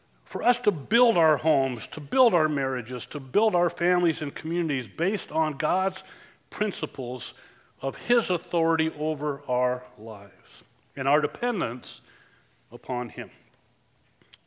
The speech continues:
You know, for the last seven weeks, we've been studying the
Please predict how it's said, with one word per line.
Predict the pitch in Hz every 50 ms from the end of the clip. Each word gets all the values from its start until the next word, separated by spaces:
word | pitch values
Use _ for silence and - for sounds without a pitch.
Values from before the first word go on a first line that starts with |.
| _ - - - - - _
You | 190
know, | 170
for | - 165
the | 170
last | 170 170 165 -
seven | - 185 170 156 156
weeks, | 156 165 160 151 139 -
we've | 151 139 135 123
been | 139 143 139 127
studying | - - - - 175 165 160 156 147 143 131 131
the | 131 127